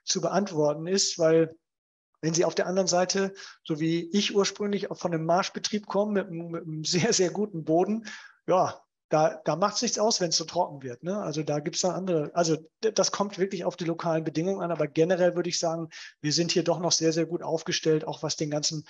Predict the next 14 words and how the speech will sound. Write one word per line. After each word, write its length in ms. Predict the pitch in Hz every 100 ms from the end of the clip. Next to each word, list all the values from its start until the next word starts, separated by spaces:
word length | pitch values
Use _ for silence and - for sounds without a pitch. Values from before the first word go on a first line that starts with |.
| -
Hintergrund 500 | - 170 170 160 165
bei 80 | 160
der 140 | 156 151
Forschung 580 | - 151 156 156 151
und, 280 | 147 151 147
und 160 | 170 151
Versuchswesen 840 | 156 143 175 - 156 156 151 156 151 - - -
und 180 | 156 160
auch 140 | 151
die 100 | -
Pflanzenzüchtung 800 | - 147 156 - - 156 - 143
et 120 | 151
cetera 360 | - 143 131 123
angeht. 480 | 127 131 131 -